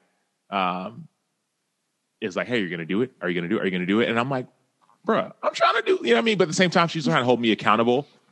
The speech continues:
um, which at the, in all reality, I respect, 'cause if she doesn't, who, and if I'm not, who else is going to, right? 'Cause I think for her, it's like, let's, like, build these, these dreams that you have, like, let's accomplish them.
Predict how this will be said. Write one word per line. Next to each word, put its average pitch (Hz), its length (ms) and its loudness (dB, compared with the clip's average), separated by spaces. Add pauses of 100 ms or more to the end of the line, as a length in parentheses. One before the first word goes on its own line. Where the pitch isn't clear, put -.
(200)
um, 98 420 2 (200)
which 123 180 0
at 127 120 0
the, - 80 -6 (100)
in 117 180 -8
all 117 120 0
reality, 110 320 4
I 104 80 6
respect, 101 400 0
'cause 98 100 0
if 95 60 -6
she - 160 -2
doesn't, 110 300 2
who, 120 200 -2
and 110 140 2
if 107 200 2
I'm 127 200 6
not, 160 340 6 (760)
who 139 180 4
else 107 140 2
is 101 100 -2
going 101 240 2
to, - 220 -10
right? 101 200 2
'Cause 113 120 -2
I 113 60 0
think 131 160 -8
for 107 100 -10
her, 139 140 0
it's - 120 -6
like, 95 140 -4
let's, 123 200 -2
like, 113 180 2 (180)
build 110 220 0
these, 107 240 -4 (160)
these 101 180 -4
dreams 131 680 -6
that 113 160 -4
you 131 120 0
have, 143 440 -2 (520)
like, 117 140 -4
let's 120 180 -2
accomplish 92 500 -4
them. - 240 -16